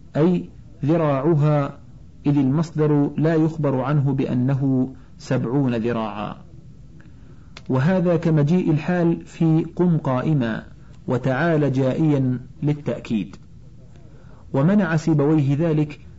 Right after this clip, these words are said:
لأن وضع التمييز لرفع الإبهام، وتأول البيت بتزود مثل زاد أبيك زادا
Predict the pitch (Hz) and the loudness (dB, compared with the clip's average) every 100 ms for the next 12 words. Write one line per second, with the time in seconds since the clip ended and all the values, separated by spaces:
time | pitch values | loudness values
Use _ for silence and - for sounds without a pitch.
0 | - 127 156 151 143 170 160 143 143 135 | -4 -2 2 2 2 2 0 -2 -2 -2
1 | 139 160 156 131 143 139 160 135 120 107 | 2 2 2 0 -2 -2 -2 -2 -2 -2
2 | 113 117 107 98 - - - - - - | -4 -4 -4 -4 -8 -16 -20 -20 -20 -20
3 | - - 120 127 165 185 180 160 147 143 | -20 -8 -4 -2 0 2 4 4 2 4
4 | 170 170 - - - 143 139 131 165 175 | 2 2 -2 -18 -6 -2 0 2 4 4
5 | 165 160 151 - 160 165 151 139 143 160 | 4 4 2 -2 0 2 2 2 2 2
6 | 143 143 143 143 165 151 143 156 143 120 | 2 0 0 2 2 2 0 2 2 0
7 | 117 107 | -2 -4